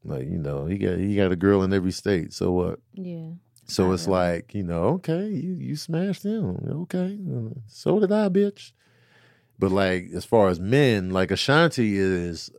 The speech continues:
Speaker 1: a prize. So that's, you know, "I smashed Ashanti." So that's like, oh, oh, it's like, you know, men and women are like, "Well, goddamn, man, not, not many men can claim that,"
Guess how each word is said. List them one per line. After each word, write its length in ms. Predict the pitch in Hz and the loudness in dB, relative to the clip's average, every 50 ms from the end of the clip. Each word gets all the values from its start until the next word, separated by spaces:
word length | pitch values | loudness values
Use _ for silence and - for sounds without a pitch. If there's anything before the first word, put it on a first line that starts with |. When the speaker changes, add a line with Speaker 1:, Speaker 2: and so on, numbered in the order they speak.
| _ _ _ | _ _ _
Speaker 1:
a 100 | - 90 | -6 -6
prize. 800 | 80 - - 117 117 101 90 82 71 67 69 - - - - - _ | -4 0 2 2 4 4 2 0 -2 -4 -10 -16 -20 -20 -20 -20 _
So 220 | - - - 98 90 | -8 -2 0 2 4
that's, 440 | 104 117 120 107 - - - - - _ _ _ _ | 6 6 4 4 0 -6 -16 -18 -20 _ _ _ _
you 160 | - 101 92 | -4 -4 -4
know, 280 | 73 71 69 65 64 - - - _ _ _ _ _ _ _ _ _ _ _ _ _ _ - | -4 -4 -6 -8 -10 -14 -18 -20 _ _ _ _ _ _ _ _ _ _ _ _ _ _ 2
"I 200 | 131 135 143 151 | 2 4 4 2
smashed 580 | - - - 117 113 113 117 117 117 - - 120 | 2 0 -2 -2 0 0 2 0 0 -2 0 0
Ashanti." 580 | 120 - - - 131 151 147 120 - - 82 78 | 0 0 0 0 0 0 0 0 -2 -4 -8 -6
So 140 | - - 85 | -4 -2 0
that's 200 | 90 113 113 95 | 0 0 0 -2
like, 140 | 76 78 | -4 -4
oh, 320 | 87 98 120 135 120 95 95 | -4 -2 -2 -2 -2 -2 0
oh, 320 | 123 160 170 156 131 107 98 | 0 2 4 4 4 2 0
it's 160 | 98 - - | -2 -2 -2
like, 220 | 101 101 92 90 | 0 0 0 0
you 100 | 101 107 | -2 -2
know, 260 | 98 90 92 104 98 - - - - - - - - - | -2 -2 -2 -2 -4 -6 -12 -20 -20 -20 -20 -20 -14 -6
men 280 | 90 92 113 127 120 | 0 4 4 6 6
and 200 | 123 135 156 143 113 | 6 6 6 4 2
women 220 | 110 107 101 95 | 0 0 0 -2
are 60 | 98 | -2
like, 280 | 92 87 92 87 80 76 | -2 -2 -2 -4 -4 -6
"Well, 220 | 76 80 78 78 73 | -8 -8 -8 -8 -10
goddamn, 800 | 78 80 107 117 127 135 113 98 147 185 180 127 98 90 92 101 | -8 -4 -2 -2 -2 -2 0 2 2 4 2 2 -2 -8 -10 -8
man, 200 | 110 117 117 110 | -6 -4 -2 2
not, 220 | 135 160 156 98 | 2 2 2 4
not 180 | 123 165 190 185 | 4 4 4 6
many 240 | 175 196 208 196 196 | 6 4 6 6 4
men 300 | 185 196 214 220 220 202 - | 2 4 4 4 4 4 0
can 160 | - 180 180 | -2 -4 -4
claim 400 | - - 233 262 269 262 208 143 | -2 0 0 2 2 2 0 0
that," 240 | 120 87 78 71 - | -2 -4 -4 -6 -10